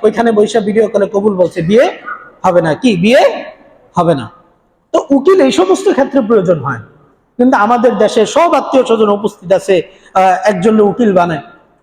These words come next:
তা উকিল আপনি বানান, আত্মীয় স্বজন থেকে বানান।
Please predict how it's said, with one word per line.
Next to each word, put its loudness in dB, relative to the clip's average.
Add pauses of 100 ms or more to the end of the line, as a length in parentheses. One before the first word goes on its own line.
(580)
তা 2
উকিল 4
আপনি 0
বানান, 2
আত্মীয় 0
স্বজন -2
থেকে 0
বানান। -2